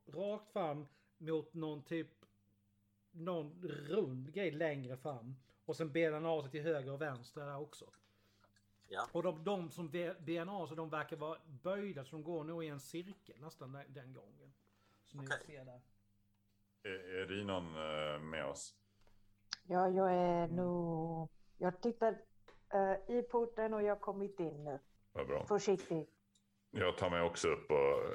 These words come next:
Speaker 3: tar, eh, klappar Bay på axeln. Och, men då fick du också ett skott i dig.
Speaker 2: Ja, vars träffar de dig?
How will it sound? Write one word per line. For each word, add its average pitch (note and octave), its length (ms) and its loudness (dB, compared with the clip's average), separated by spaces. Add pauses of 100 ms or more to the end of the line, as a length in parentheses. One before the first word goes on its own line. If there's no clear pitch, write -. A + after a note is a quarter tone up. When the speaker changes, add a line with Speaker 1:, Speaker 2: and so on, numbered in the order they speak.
(380)
Speaker 3:
tar, C#2+ 360 2 (440)
eh, F2+ 560 -4
klappar D#2+ 640 4 (240)
Bay E2+ 280 6
på F2 180 4
axeln. D#2+ 320 2
Och, E2+ 200 2 (560)
men G#2 160 4
då G2+ 280 6
fick G#2 180 2
du A#2 60 4
också A2+ 260 4
ett E2 60 4
skott - 320 2
i D#2+ 40 2
dig. D2 240 2 (720)
Speaker 2:
Ja, D3 320 6
vars E3+ 180 4
träffar D#3+ 240 2
de D#3 120 -2
dig? A#2+ 300 2